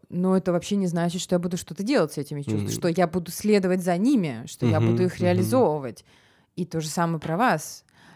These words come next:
Speaker 1: И для меня это было таким кайфом, ну, вот таким каким-то крутым открытием, что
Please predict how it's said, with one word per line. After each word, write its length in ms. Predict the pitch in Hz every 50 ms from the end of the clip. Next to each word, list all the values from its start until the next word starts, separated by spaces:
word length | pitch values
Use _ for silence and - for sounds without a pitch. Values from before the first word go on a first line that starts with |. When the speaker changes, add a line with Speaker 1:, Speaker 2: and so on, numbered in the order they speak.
| _ _ _
Speaker 1:
И 100 | - 175
для 140 | 170 185 196
меня 460 | 196 202 208 214 214 214 208 208 202
это 140 | 190 - 190
было 240 | 185 202 196 190 185
таким 400 | 190 190 190 - - 202 190 175
кайфом, 680 | - - 196 196 202 247 285 294 294 - 233 196 170 -
ну, 120 | 220 226
вот 220 | 208 190 - - - _ _
таким 460 | 190 180 - - - 208 220 208 196
каким-то 460 | - 196 - 214 208 202 196 208 190
крутым 440 | - 196 202 196 - - 220 208 185
открытием, 720 | 180 - - - 220 254 320 381 - - 285 240 208 202
что 540 | - - - - - 190 190 185 185 180 175